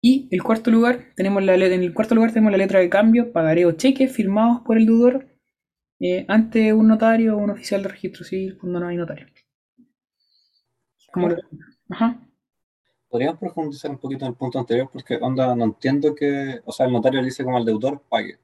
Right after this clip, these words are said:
Speaker 2: pero el notario, ¿por qué le dice eso?
Speaker 1: Porque yo voy ante el notario y le digo, "Mire, tengo este letra de cambio que en el fondo el deudor no me ha pagado. ¿Puedo ir al domicilio del deudor a decirle que me pague?" ¿Cachai?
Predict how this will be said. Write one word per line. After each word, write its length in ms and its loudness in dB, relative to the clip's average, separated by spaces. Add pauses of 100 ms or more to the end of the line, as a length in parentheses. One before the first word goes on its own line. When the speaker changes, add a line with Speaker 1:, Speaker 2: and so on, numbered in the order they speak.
(120)
Speaker 2:
pero 120 -16
el 80 -12
notario, 300 -8
¿por 120 -14
qué 100 -18
le 80 -8
dice 220 -4
eso? 260 -6 (760)
Speaker 1:
Porque 520 -2
yo 140 2
voy 260 2
ante 180 2
el 80 4
notario 240 2
y 40 2
le 60 4
digo, 160 2
"Mire, 200 2
tengo 280 -2
este 220 -10
letra 220 -4
de 60 -2
cambio 380 2
que 60 -6
en 80 -4
el 40 -8
fondo 200 -6
el 60 -8
deudor 160 -4
no 80 -4
me 60 0
ha 40 -2
pagado. 440 0
¿Puedo 140 0
ir 60 2
al 100 0
domicilio 480 0
del 120 -2
deudor 360 0
a 40 4
decirle 260 0
que 60 0
me 100 2
pague?" 340 0 (720)
¿Cachai? 460 -8